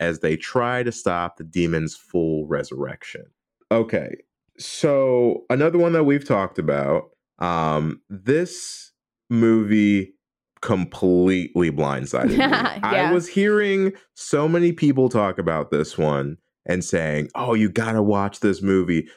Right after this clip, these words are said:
Speaker 1: This movie's crazy. Check out When Evil Lurks." You know, I was, I wa-, I wa-, I was staying cautiously optimistic, but dang, did this movie blow my hair back.
Speaker 2: Mm-hmm.
Speaker 1: I was not expecting this movie to be as good as it was.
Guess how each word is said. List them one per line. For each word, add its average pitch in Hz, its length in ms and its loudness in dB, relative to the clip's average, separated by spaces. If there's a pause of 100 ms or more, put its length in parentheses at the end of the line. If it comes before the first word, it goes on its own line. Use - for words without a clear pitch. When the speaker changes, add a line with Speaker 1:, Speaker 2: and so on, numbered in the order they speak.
Speaker 1:
This 113 140 0
movie's 113 420 2
crazy. 101 720 -2 (180)
Check - 320 -2
out 113 200 -2
When 101 160 -2
Evil 101 380 4
Lurks." 82 560 -2 (560)
You 240 180 0
know, 110 320 -4 (440)
I 165 160 0
was, 180 640 0 (200)
I 180 120 0
wa-, 175 280 2
I 110 120 0
wa-, 113 200 2 (140)
I 82 40 2
was 156 200 2
staying 156 540 0
cautiously 143 680 0
optimistic, 110 840 0 (420)
but 80 320 -2
dang, 160 520 0
did 123 140 0
this 117 180 2
movie 104 240 2
blow 85 220 0
my 78 160 -2
hair 76 200 -2
back. 65 300 -4
Speaker 2:
Mm-hmm. 71 80 -4
Speaker 1:
I 107 80 0
was 95 220 0
not 95 300 -2
expecting 76 800 -4
this 78 140 0
movie 78 240 0
to 73 60 -8
be 76 140 0
as 71 120 -2
good 76 120 0
as 73 140 0
it 60 140 -2
was. 82 480 0